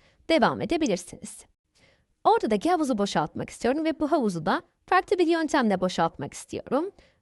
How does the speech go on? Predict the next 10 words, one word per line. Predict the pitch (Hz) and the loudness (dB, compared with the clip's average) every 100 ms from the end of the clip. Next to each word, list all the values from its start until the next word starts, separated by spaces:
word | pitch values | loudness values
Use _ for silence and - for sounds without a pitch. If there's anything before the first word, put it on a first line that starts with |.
| - | 0
Örneğin | 330 254 214 240 | 4 4 4 0
şurada | - 311 226 220 | -2 -4 0 0
bulunan | 147 175 214 254 | -2 -2 0 0
yüzeyi | 254 226 240 | 0 2 2
seçerek | 208 190 277 - | 0 -2 -2 -2
havuz | 320 302 247 | -2 0 0
boşaltmayla | 269 302 294 240 214 175 | 0 0 0 0 0 0
bunu | 170 160 | -2 -4
boşaltmak | 180 254 285 277 294 | 0 0 0 -2 -6
istiyorum. | - - 269 262 277 302 | -8 -2 2 2 2 -2